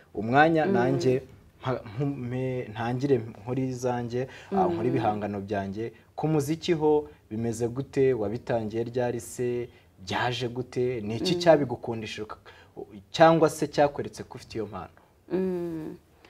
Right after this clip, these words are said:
Speaker 2: Oh, kuririmba nabitangiye nkiri muto,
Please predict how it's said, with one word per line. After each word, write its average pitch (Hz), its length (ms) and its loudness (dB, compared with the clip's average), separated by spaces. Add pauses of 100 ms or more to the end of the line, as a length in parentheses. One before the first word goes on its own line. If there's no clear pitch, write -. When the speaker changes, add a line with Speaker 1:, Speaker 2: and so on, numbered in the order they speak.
(220)
Speaker 2:
Oh, 190 640 4
kuririmba 247 460 6
nabitangiye 190 500 4
nkiri 269 200 6
muto, 220 580 2